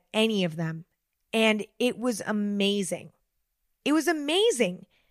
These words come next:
I felt socially satisfied while I was there. Maybe not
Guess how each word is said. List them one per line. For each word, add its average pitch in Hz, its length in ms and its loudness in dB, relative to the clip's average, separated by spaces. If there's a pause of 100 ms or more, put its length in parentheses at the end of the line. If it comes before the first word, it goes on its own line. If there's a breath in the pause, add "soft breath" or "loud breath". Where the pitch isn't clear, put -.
(720)
I 285 180 8
felt 339 480 6 (840)
socially 370 560 4
satisfied 202 880 4 (220)
while 202 240 8
I 208 140 6
was 190 200 2
there. 190 480 4 (440)
Maybe 247 760 4 (200)
not 202 520 6